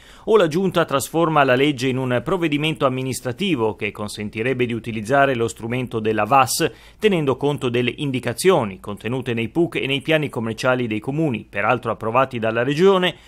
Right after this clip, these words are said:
oppure, se si vuole mantenere lo strumento della legge, si stralcino i siti e si individuino criteri stringenti che garantiscano la migliore regolazione di concerto con i comuni e con le parti sociali."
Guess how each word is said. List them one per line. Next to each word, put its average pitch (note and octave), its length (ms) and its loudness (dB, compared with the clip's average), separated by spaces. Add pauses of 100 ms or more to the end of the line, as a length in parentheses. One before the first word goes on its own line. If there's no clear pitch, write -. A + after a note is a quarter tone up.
(200)
oppure, A#3+ 500 2
se - 180 -8
si A2 140 -8
vuole C3 260 2
mantenere C3+ 560 2
lo B2+ 140 2
strumento C#3 520 -2
della A#2+ 220 0
legge, E3+ 400 2 (220)
si - 180 -6
stralcino G3+ 640 0
i E3+ 80 0
siti F3 480 -2
e B2+ 140 -2
si E3+ 340 -6
individuino C3 680 -4
criteri C#3 560 0
stringenti E3+ 720 0
che C#3+ 140 -4
garantiscano B2+ 800 -2
la F#3 120 2
migliore F#3 540 4
regolazione D3+ 680 2
di B2 80 -2
concerto A#2+ 600 -2
con D3 160 0
i C#3+ 40 -2
comuni A2 500 -2
e D#3+ 120 -4
con F3+ 120 -2
le F3 100 4
parti F3 300 4
sociali." G#2+ 560 -2